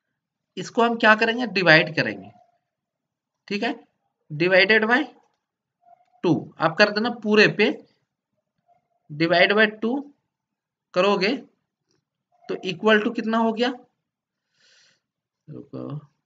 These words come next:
थोड़ा मुझे दिक्कत, PowerPoint में दिक्कत होती है। ठीक है, आप ऐसे तो कितना हो गया, हम single single कर लेते। ठीक है,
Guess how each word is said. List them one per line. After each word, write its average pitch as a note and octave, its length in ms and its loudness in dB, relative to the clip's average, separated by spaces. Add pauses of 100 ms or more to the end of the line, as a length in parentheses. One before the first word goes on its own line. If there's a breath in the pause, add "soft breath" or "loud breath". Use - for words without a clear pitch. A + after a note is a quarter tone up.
(220)
थोड़ा C3+ 120 -16
मुझे C#3 220 -10
दिक्कत, C#3 440 -8
PowerPoint C3+ 420 -2
में C#3 100 -6
दिक्कत B2+ 280 -10
होती A#2+ 260 -12
है। F#3+ 100 -10
ठीक - 1600 -14
है, A3 180 -8 (640)
आप E3+ 180 -6
ऐसे F#3+ 360 -4 (840)
तो - 80 -8
कितना A3+ 340 0
हो G3 80 6
गया, F#3 120 4
हम G#3+ 140 -2
single B3 280 -2
single A3 260 0
कर D#3 160 0
लेते। A#2 260 -4
ठीक A3 180 -2
है, C#4 80 -6